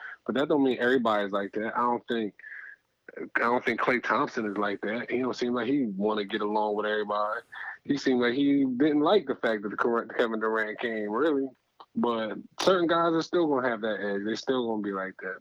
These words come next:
But when the face is, when, you know, when the head of the league, the face of the league is that type of guy, then everybody kinda get that rap.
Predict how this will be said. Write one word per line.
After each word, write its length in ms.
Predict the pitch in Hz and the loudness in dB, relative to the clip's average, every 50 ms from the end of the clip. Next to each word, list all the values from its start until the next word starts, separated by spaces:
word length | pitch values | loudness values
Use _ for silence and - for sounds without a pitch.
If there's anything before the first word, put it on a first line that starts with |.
| - | -10
But 180 | - 101 98 92 - _ _ _ - - - - - - - - - _ _ | -6 -6 -6 -6 -8 _ _ _ -16 -16 -16 -16 -18 -20 -20 -20 -20 _ _
when 120 | 127 120 | 0 0
the 60 | 117 | 0
face 380 | - - - 143 143 139 - - | 2 2 4 4 4 4 2 0
is, 200 | 131 123 120 117 104 - | -2 -2 -2 -4 -8 -6
when, 240 | 95 101 120 120 120 123 | -4 -2 0 0 2 2
you 60 | 123 | 2
know, 160 | 113 113 107 | 2 0 0
when 80 | 107 104 | -2 -2
the 80 | 104 110 | -2 -2
head 160 | 123 131 131 | -2 -2 0
of 80 | 127 | 0
the 60 | 120 123 | 0 0
league, 360 | 120 123 123 123 120 113 107 | 2 2 2 2 2 0 -2
the 60 | 113 | -4
face 300 | - - 131 127 120 - | -2 0 0 0 0 0
of 60 | 131 117 | -2 -2
the 60 | 117 | 0
league 380 | 117 117 120 120 120 117 110 107 | 0 2 2 2 2 2 0 0
is 360 | 107 104 104 101 - - - - - - - - _ _ _ | -2 -4 -4 -6 -10 -14 -18 -20 -20 -20 -20 -20 _ _ _
that 160 | - 117 113 | -4 -4 -2
type 200 | - 127 113 104 | -2 -2 -2 -2
of 100 | 107 104 101 | -4 -4 -4
guy, 280 | 113 110 110 107 107 | -2 -2 0 0 0
then 160 | 107 107 101 | -2 -2 -2
everybody 420 | 101 110 110 110 101 104 101 101 98 | 0 0 0 0 0 -2 -2 -4 -4
kinda 220 | - 107 98 98 95 | -4 -6 -6 -4 -6
get 140 | 101 98 - | -8 -6 -6
that 180 | - 95 95 90 | -6 -6 -6 -6
rap. 280 | 90 92 - - - | -4 -6 -6 -8 -10